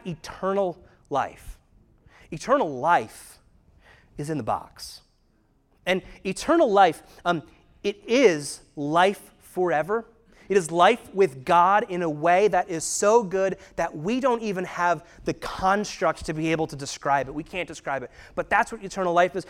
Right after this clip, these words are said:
But eternal life is also life now in a way that's better than before, in a way that feels like living even though things are hard. That's what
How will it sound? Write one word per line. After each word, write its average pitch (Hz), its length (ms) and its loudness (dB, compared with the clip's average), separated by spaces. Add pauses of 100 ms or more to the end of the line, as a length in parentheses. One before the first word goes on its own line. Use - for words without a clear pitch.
(140)
But 214 120 -2
eternal 247 400 6
life 220 300 6
is 214 160 0
also 226 560 4 (160)
life 202 500 0
now 175 800 -4 (220)
in 180 100 -2
a 180 60 2
way 214 220 6
that's 185 220 2
better 247 500 6 (140)
than 196 160 0
before, 196 600 0 (400)
in 196 100 0
a 190 60 4
way 214 420 4 (1800)
that - 300 -4
feels 233 300 -2
like 202 200 0
living 156 840 -2
even 208 360 -4
though 170 380 0 (260)
things 160 220 -6
are 151 100 -6
hard. 107 360 -8 (1500)
That's 226 200 -2
what 240 100 -2